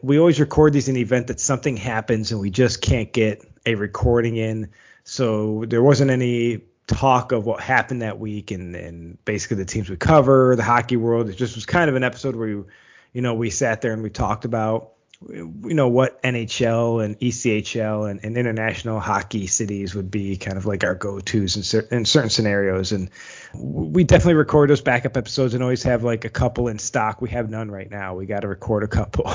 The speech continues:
<laughs> but we usually have a couple in stock in the event that a recording just can't happen. And we just wanna make sure that the listeners have, uh, some hockey-related material from us, uh, weekly, uh, usually dropping there on Wednesday.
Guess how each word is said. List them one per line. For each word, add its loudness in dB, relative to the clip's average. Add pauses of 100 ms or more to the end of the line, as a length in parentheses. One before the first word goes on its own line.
<laughs> -10
but 2 (400)
we 6
usually 4
have 6
a -2
couple 2
in 0
stock 0
in -4
the -2
event -4
that -2
a 0
recording 0
just -2
can't -2
happen. -4
And -4
we -2
just -6
wanna -4
make -6
sure -4
that -4
the -4
listeners 0
have, 2 (500)
uh, -2
some 4
hockey-related 2
material -2
from -4
us, -4
uh, -2
weekly, -2
uh, -8
usually -6
dropping 0
there -6
on -10
Wednesday. -6